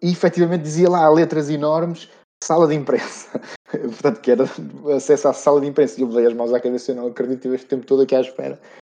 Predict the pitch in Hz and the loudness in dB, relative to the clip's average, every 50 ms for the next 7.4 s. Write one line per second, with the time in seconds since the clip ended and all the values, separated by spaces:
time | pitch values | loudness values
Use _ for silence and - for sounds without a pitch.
0 | _ _ _ - - 139 139 139 139 131 143 143 143 113 151 147 151 151 147 156 | _ _ _ -6 0 4 6 6 6 6 6 4 4 2 2 0 0 0 0 -2
1 | 151 131 147 147 131 147 147 139 135 - 147 139 - - 147 135 - - 143 143 | -2 0 0 0 2 2 2 2 2 0 -2 -4 -2 0 -2 -2 -2 -4 -6 -6
2 | 147 - - 82 - - - - 117 117 120 110 - - 110 - - - - - | -6 -6 -8 -8 -8 -8 -8 -8 -6 -4 -4 -6 -6 -10 -18 -18 -20 -18 -14 -6
3 | 110 123 120 107 - - - - - - _ _ - - 120 117 120 120 120 113 | -4 -2 -2 -2 -4 -8 -16 -20 -20 -20 _ _ -8 -6 -6 -4 -4 -6 -8 -8
4 | 117 113 - 95 107 - - _ - 117 113 117 104 - - 117 110 - - 107 | -10 -12 -14 -16 -18 -20 -12 _ -6 -4 -2 -4 -4 -2 -4 -4 -4 -4 -4 -2
5 | 110 107 - - - 98 104 101 104 90 104 101 95 95 - - - 98 95 92 | -2 -2 0 -2 -2 -2 -4 -4 -4 -4 -2 -4 -4 -6 -10 -8 -6 -6 -6 -6
6 | 92 - - _ _ - - 98 95 90 95 101 - - - - 107 104 101 104 | -6 -10 -16 _ _ -14 -8 -6 -6 -6 -6 -8 -12 -10 -6 -2 -2 0 0 0
7 | 104 104 107 110 - - - | -2 -4 -4 -6 -8 -10 -12